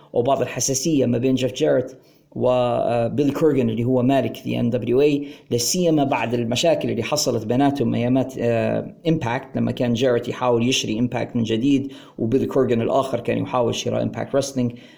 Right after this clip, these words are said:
لما ديكسي كارتر وقعت في الو-، في المنتصف ما بين الرجلين بسبب سياساتها المالية الفاشلة. على أي حال، الباين بأن الزمن كفيل بعلاج كل الجراح، ويبدو بأن جاريت وبيل كورغان الأمور بينهما سمن العسل،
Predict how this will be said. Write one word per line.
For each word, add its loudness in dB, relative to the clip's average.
لما 0
ديكسي -2
كارتر 0
وقعت -4
في -10
الو-، 0
في -8
المنتصف 0
ما -2
بين 0
الرجلين 2
بسبب -2
سياساتها -2
المالية -2
الفاشلة. -2
على 2
أي 4
حال، 0
الباين 4
بأن 2
الزمن 2
كفيل 0
بعلاج 0
كل -6
الجراح، 0
ويبدو 2
بأن 0
جاريت 2
وبيل 0
كورغان 2
الأمور 2
بينهما 2
سمن 0
العسل، 0